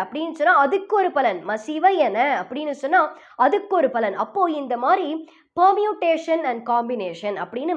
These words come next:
மேத்தமேட்டிக்ஸ்ல நம்ம இப்போ படிக்கிறோம். ஆனா அந்த காலத்துல எல்லாமே பண்ணிட்டு போயிட்டாங்க. இந்த காலத்துல நம்ம கண்டுபிடிக்கிறது அப்படின்றது எல்லாம் அந்த காலத்திலே கண்டுபிடிச்சாச்சு. அப்போ ஒன்னொன்னும் சொன்னால்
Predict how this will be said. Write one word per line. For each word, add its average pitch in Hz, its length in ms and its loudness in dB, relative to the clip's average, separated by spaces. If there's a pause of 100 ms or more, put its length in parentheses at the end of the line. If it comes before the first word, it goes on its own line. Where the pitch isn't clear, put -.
மேத்தமேட்டிக்ஸ்ல 302 720 0
நம்ம 220 160 -4
இப்போ 269 200 2
படிக்கிறோம். 220 400 -6 (440)
ஆனா 226 260 0 (720)
அந்த 185 320 -8 (140)
காலத்துல 302 540 2 (200)
எல்லாமே 285 560 2 (520)
பண்ணிட்டு 285 340 -2
போயிட்டாங்க. 220 400 -2 (440)
இந்த 339 220 2 (160)
காலத்துல 381 460 4 (100)
நம்ம 285 140 4 (100)
கண்டுபிடிக்கிறது 311 800 2
அப்படின்றது 285 520 0
எல்லாம் 269 300 4 (140)
அந்த 349 180 0 (120)
காலத்திலே 370 460 4
கண்டுபிடிச்சாச்சு. 226 680 -4 (380)
அப்போ 240 160 2 (180)
ஒன்னொன்னும் 415 680 4
சொன்னால் 302 340 4